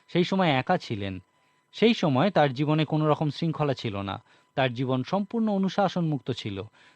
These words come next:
তারপর যখন তিনি পরিবর্তিত হন, পবিত্র আত্মা যখন তার জীবনে উপস্থিত হন, তখন থেকেই তার জীবনে শৃঙ্খলা আসতে শুরু করে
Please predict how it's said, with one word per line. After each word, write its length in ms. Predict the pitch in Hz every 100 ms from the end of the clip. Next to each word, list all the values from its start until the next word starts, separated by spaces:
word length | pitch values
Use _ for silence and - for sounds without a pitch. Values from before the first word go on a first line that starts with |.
| -
তারপর 280 | 127 117 117
যখন 260 | 117 117
তিনি 180 | 117 117
পরিবর্তিত 640 | - 123 151 185 - 156
হন, 300 | 131 104 95 82 _ _ _
পবিত্র 320 | 170 185 185 185
আত্মা 280 | 180 233
যখন 220 | 208 196 190
তার 180 | 175
জীবনে 280 | 143 160 165
উপস্থিত 440 | 151 147 - 135 123
হন, 160 | 120
তখন 280 | 113 139 180
থেকেই 400 | 175 131 113 101 - _
তার 200 | - 127
জীবনে 260 | 123 127 120
শৃঙ্খলা 440 | - 175 - 139
আসতে 220 | 113 - 117
শুরু 220 | 120 107
করে 300 | 110 101